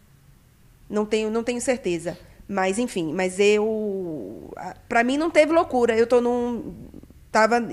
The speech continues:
enfim, numa área de entrevista exclusiva com relativo silêncio, é,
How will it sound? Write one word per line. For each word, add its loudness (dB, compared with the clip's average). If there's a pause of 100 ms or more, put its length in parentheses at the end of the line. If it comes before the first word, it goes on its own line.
enfim, -4 (480)
numa 4
área 4
de -2
entrevista -2
exclusiva 0
com -10
relativo -2
silêncio, -2 (520)
é, 0